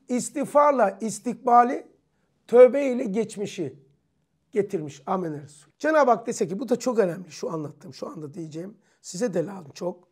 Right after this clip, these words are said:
"Namaz kılın." dedi. "Rükû yapın, secde yapın,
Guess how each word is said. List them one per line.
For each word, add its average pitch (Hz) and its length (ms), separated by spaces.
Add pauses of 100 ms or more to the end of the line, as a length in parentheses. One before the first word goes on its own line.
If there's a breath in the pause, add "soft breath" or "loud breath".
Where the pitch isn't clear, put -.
"Namaz 302 580
kılın." 247 420
dedi. - 360 (120)
"Rükû 277 300
yapın, 269 400 (300)
secde 240 400
yapın, 190 440